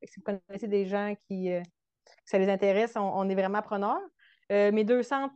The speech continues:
chaque école a environ une centaine d'inscriptions, cent, cent vingt, mais, tu sais, physiquement, ils sont toujours une quarantaine, cinquante par jour. Fait que moi, au lieu de le faire cinq fois, Marika, je le fais deux fois, puis je trouve ça déjà intense. Fait que, euh, je compatis vraiment beaucoup avec toi.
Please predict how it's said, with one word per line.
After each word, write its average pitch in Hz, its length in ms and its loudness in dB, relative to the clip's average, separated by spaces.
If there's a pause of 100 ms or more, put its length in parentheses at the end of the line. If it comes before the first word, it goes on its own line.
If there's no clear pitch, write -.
chaque 285 380 -2 (140)
école 262 380 0
a 233 80 0
environ 214 360 0
une 233 80 -4
centaine 233 360 -2
d'inscriptions, 226 600 -6
cent, 247 180 -4
cent 220 180 -4
vingt, 226 180 2
mais, 220 320 2 (140)
tu 247 80 -4
sais, - 80 -10
physiquement, 226 360 -2
ils 247 60 -2
sont 226 100 -4
toujours 220 260 0
une 214 60 0
quarantaine, 202 440 -2
cinquante 202 340 -8
par 190 140 -6
jour. 202 240 -8 (360)
Fait 190 100 -2
que 226 60 -2
moi, 220 100 4
au - 20 2
lieu 226 80 2
de 220 60 4
le 208 60 2
faire 226 160 2
cinq 214 200 -6
fois, 233 140 -6
Marika, 214 260 -4
je 214 80 -2
le 208 80 0
fais 208 120 -2
deux 202 180 4
fois, 214 240 -2
puis - 140 -20
je - 40 -20
trouve 202 140 -6
ça 202 80 -6
déjà 190 320 -2
intense. 202 380 -6
Fait - 120 -8
que, - 120 -8
euh, 180 340 -2
je - 80 -20
compatis 185 360 -8
vraiment 202 300 -2
beaucoup 196 180 -2
avec 190 180 -2
toi. 226 200 2